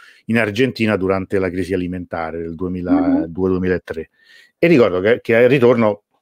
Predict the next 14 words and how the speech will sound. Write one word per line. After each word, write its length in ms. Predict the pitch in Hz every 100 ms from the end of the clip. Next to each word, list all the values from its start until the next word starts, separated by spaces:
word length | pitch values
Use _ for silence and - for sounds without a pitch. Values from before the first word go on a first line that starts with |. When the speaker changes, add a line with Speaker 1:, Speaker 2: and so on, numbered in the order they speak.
| -
Speaker 1:
avevo, 760 | 104 123 120 104 101 95 92 90
eh, 20 |
insomma, 280 | 87 - 78
avevo 200 | 92 107
materiale, 600 | 98 101 92 92 147 98
avevo 180 | 98 95
raccolto, 420 | 92 - 107 98
sentito 200 | 95 117
tante 200 | 98 101
storie, 400 | - 98 120 98
avevo 160 | 95 104
anche 260 | 107 113
fotografie, 760 | 104 107 104 101 101 127 117 92
aveva-, 180 | 98